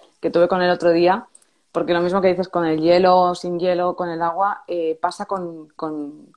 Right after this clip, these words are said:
él y yo comentábamos con los whiskies que no son whiskies, ¿no? Por ejemplo, con, con Brent, que ya sé que a ti no te fascina,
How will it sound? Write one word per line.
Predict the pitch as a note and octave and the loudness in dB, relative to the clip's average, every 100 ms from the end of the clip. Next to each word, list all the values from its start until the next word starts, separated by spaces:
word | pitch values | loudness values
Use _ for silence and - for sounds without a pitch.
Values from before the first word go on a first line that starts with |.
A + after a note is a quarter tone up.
| _ _ _ - | _ _ _ -4
él | F3+ G#3 | 2 4
y | |
yo | A3 | 4
comentábamos | G3+ G3+ F#3+ F3+ G#3+ - | 2 0 2 2 2 -4
con | F#3+ F3+ - _ _ | -6 -6 -10 _ _
los | F#3+ F#3+ | -2 0
whiskies | G3+ A#3 B3+ B3 | 0 -2 -4 -4
que | G3+ | -4
no | |
son | G3 F#3 F3 | -4 -4 -4
whiskies, | E3+ - D3+ D3+ E3 | -4 -6 -10 -10 -4
¿no? | F#3 G#3+ G3+ | -2 -2 -4
Por | D#3+ | -6
ejemplo, | E3 F3+ F3 E3 | -4 -6 -2 -2
con, | D#3+ D#3+ D#3 D#3 | -2 -6 -8 -8
con | D#3+ E3+ | -4 0
Brent, | F#3 A#3+ C4 | 2 2 2
que | F3 | 0
ya | D#3+ | 0
sé | F3 | -2
que | E3+ | -2
a | |
ti | E3 | -4
no | D#3+ | -6
te | D#3 | -6
fascina, | D#3 - A3+ A3 G3+ | -8 -2 0 2 0